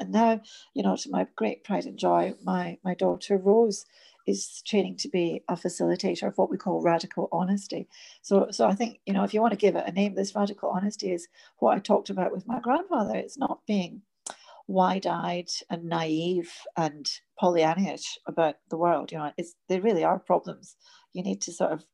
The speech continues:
look them in the face and go, "Okay, here's the situation." And then you think, "Well, what are my resources? What are my inner resources? How can I make a difference? How can I make this into a positive experience?" And so, you know, I think the pandemic is a perfect time to use that toolbox.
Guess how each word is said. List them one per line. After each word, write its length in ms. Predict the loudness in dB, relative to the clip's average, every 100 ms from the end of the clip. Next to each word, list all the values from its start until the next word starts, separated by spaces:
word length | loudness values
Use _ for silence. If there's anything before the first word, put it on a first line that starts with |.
| _ -4
look 180 | -2
them 140 | -2 -6
in 100 | -6
the 60 |
face 300 | -4 -4 -4
and 100 | -6
go, 140 | -2 -2
"Okay, 220 | -2 -4
here's 260 | 0 -2 -4
the 80 |
situation." 720 | -6 -6 -4 -4 -4 -6 -12 -16 -20 -20 -20 -4 0
And 200 | 4 6
then 200 | 4 4
you 80 | -2
think, 200 | -2 0
"Well, 140 | 0
what 240 | 4 2 2
are 40 |
my 180 | 0 -2
resources? 540 | -2 0 0 0 -2
What 140 | 0 0
are 60 |
my 180 | 0 -6 -6
inner 240 | -4 -4
resources? 600 | -6 -4 -4 -6 -10 -12 -18 _ _ _ 0
How 240 | 2 2
can 220 | 2 -2
I 320 | 0 0 -4 -6
make 160 | -6 -2
a 60 |
difference? 400 | 2 2 0 -2
How 160 | 0 0
can 200 | -2 -2
I 220 | -2 -2 _ _ _
make 240 | 0 0 -2
this 260 | -4 -4 -10
into 280 | -8 -4 -2
a 40 |
positive 460 | 2 6 6 4 -2
experience?" 580 | -4 -6 -6 -6 -8 -18 -20 -20 -20 -20 0
And 320 | 2 2 0 -8 -8 -10
so, 520 | 0 4 6 4 0 _
you 100 | -2
know, 100 | 0
I 100 | 2
think 220 | 2 2 0
the 60 |
pandemic 520 | 0 2 4 4 4 -2
is 100 | -4
a 40 |
perfect 460 | -2 0 0 -2 -4
time 280 | -4 -4 -6
to 100 | -6
use 340 | 2 2 2
that 260 | -2 -2 -2
toolbox. 680 | 2 2 4 2 2 -6